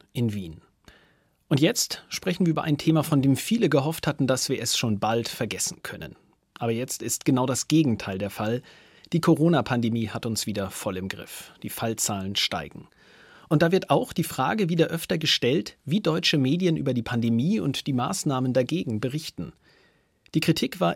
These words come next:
immer wieder groß, zu unkritisch, zu regierungsnah sei die Berichterstattung. Wie aber sind diese Vorwürfe einzuschätzen?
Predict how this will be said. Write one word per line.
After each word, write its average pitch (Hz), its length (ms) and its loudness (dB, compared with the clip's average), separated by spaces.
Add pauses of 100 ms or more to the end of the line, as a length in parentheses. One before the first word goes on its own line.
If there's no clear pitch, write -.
immer 190 240 6
wieder 151 240 2
groß, 123 580 0 (160)
zu - 140 -8
unkritisch, 156 580 4
zu 139 140 2
regierungsnah 120 840 2
sei 90 160 -8
die 92 80 -10
Berichterstattung. - 840 -10 (880)
Wie 185 80 2
aber 196 100 2
sind 208 240 4
diese 196 220 4
Vorwürfe 180 440 0
einzuschätzen? - 800 -4